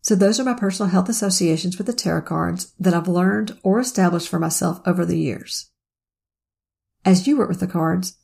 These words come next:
you may make your own associations based on your own unique health conditions. Journal and log your daily tarot pulls to start to notice the patterns in the messages that you're receiving.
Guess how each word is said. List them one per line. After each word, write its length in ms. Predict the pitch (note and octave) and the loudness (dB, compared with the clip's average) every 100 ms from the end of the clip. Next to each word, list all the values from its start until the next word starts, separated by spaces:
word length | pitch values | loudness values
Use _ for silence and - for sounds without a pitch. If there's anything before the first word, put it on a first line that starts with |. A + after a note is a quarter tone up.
| _ | _
you 160 | - A3+ | 2 4
may 120 | B3 | 4
make 240 | G3+ F#3 F3+ | 4 2 0
your 100 | F3+ | 2
own 180 | G3 C4+ | 2 2
associations 920 | A#3 F3 E3 F3 D#3 E3+ F3 F3+ - _ _ - | 2 2 2 0 0 -4 -4 -4 -6 _ _ 2
based 220 | F#3 F#3 | 4 4
on 120 | F3 | 2
your 160 | E3+ - | 0 2
own 280 | F#3 G3+ G#3 | 2 4 2
unique 360 | G#3 F3 E3+ | 2 2 0
health 220 | - F3+ - | -4 -6 -6
conditions. 680 | F3 F3 - G#3 C4 - _ _ _ _ _ _ _ _ _ _ _ _ _ _ _ _ _ F#3 | -8 -6 -10 -16 -18 -20 _ _ _ _ _ _ _ _ _ _ _ _ _ _ _ _ _ 0
Journal 340 | F#3+ G3+ B3+ | 2 4 2
and 160 | A3 F3 | 4 4
log 280 | F3 F3 | 4 2
your 80 | E3+ | 2
daily 320 | E3 E3 G#3 | 2 2 2
tarot 280 | G#3 F3+ E3 | 2 0 0
pulls 500 | - E3+ - F#3 - | -2 -6 -4 -6 -6
to 120 | - | 2
start 300 | F#3 F#3 F#3+ | 2 2 0
to 80 | G3 | 0
notice 300 | F3 F3 G3 | 2 2 0
the 80 | F3+ | -4
patterns 440 | - E3 E3 D#3+ | -2 -2 0 -2
in 80 | F3 | -4
the 60 | E3 | 0
messages 680 | F3 F3+ F3+ - - - _ | 0 0 -4 -6 -8 -10 _
that 180 | F#3 - | -4 0
you're 160 | F3 - | -2 -2
receiving. 460 | - - - - | -4 -4 -6 -12